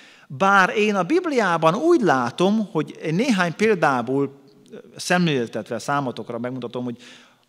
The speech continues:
a, a presbiteri és a kongregacionalista ötvöződik. Figyeljétek meg például az Abcsel hatban,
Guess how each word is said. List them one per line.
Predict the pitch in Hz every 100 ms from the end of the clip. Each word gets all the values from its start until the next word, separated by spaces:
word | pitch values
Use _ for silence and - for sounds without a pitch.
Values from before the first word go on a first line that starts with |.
| _ -
a, | 131 123 120 120 - _ _ _
a | 123 -
presbiteri | 202 196 185 147 185 185 165 170 302 330 - - _ _
és | 180 185 185
a | 226 -
kongregacionalista | - 381 415 392 330 214 196 - 165 143 127 - 131 113 - _ _
ötvöződik. | 175 190 135 139 120 117 101 87 - - - _ _ _ _ _ _ _ _ _ _ _ _ _ _ _
Figyeljétek | _ 233 226 208 214
meg | 196 160 135
például | 165 156 151 147
az | 143 -
Abcsel | 247 254 - 175 147
hatban, | 147 226 139 120 165 262 -